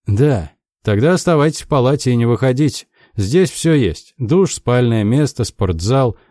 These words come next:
даже кабинет». «Очуметь»,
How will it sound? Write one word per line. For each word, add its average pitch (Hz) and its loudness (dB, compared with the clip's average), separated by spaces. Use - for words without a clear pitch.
даже 147 0
кабинет». 151 -2
«Очуметь», 107 -2